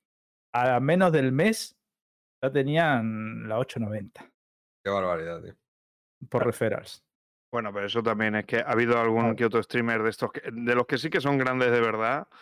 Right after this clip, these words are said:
Speaker 3: que dicen, "Me compro la nave más grande del juego", y se ve ahí que se suben a una ocho noventa, que, por cierto, si revisáis bien esos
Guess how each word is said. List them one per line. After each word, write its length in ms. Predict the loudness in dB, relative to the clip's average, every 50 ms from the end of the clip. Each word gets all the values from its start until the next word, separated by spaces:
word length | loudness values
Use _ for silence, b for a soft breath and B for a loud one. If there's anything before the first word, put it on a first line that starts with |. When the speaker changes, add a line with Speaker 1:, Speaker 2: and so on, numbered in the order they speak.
| B B B B _ _ _ _ -2
Speaker 3:
que 60 | 0
dicen, 300 | 2 2 2 2 0 0
"Me 120 | 0 -2 0
compro 340 | 0 -2 0 0 2 2 2
la 100 | 2 2
nave 240 | 2 2 2 2 2
más 140 | 2 2 2
grande 260 | 2 0 2 2 2 2
del 120 | 2 0 2
juego", 560 | 2 4 4 6 4 4 0 -2 -4 -6 -10
y 200 | -12 -12 -10 -10 -8
se 120 | -6 -4 -2
ve 160 | 0 0 2
ahí 580 | 2 2 2 2 2 2 2 2 2 2 0 0
que 100 | -2 -2
se 160 | -4 -4 -4
suben 260 | -2 -2 0 0 0
a 60 | 0
una 240 | 0 0 0 0 0
ocho 240 | -2 -2 -2 -2 -2
noventa, 400 | -2 -2 -2 -2 -2 -2 -2 -2
que, 100 | -4 -6
por 160 | -6 -8 -8
cierto, 240 | -6 -6 -6 -6 -8
si 140 | -8 -8 -6
revisáis 480 | -6 -6 -6 -8 -8 -6 -4 -4 -2
bien 220 | 0 -2 -2 -2 -2
esos 200 | -6 -8 -10